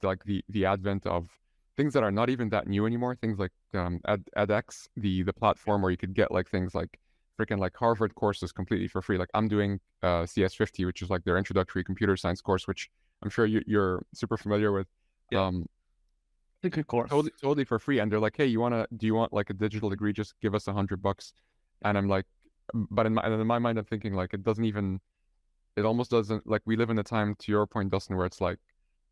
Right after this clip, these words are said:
Speaker 1: skills h-, have never mattered more than, more than before. And, um, again, like, we're, we're, like, a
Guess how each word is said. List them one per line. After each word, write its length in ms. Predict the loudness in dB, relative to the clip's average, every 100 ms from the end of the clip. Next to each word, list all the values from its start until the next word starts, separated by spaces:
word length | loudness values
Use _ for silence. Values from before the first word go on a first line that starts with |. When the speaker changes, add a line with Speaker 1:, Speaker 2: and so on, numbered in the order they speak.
| -18
Speaker 1:
skills 480 | -2 0 0 -4 -16
h-, 360 | -18 -14 -2
have 120 | 0 2
never 280 | 2 2
mattered 360 | 2 2 2 0
more 220 | -2 -2
than, 180 | -4 -6 -2
more 160 | -2
than 140 | 0 -2
before. 340 | -4 0 2
And, 280 | 2 -2 -8 _ _ _ _ -2
um, 300 | 0 0 -2 -2
again, 200 | 0 0
like, 140 | 2
we're, 160 | 0 2
we're, 200 | 0 2
like, 180 | 0
a 80 | -4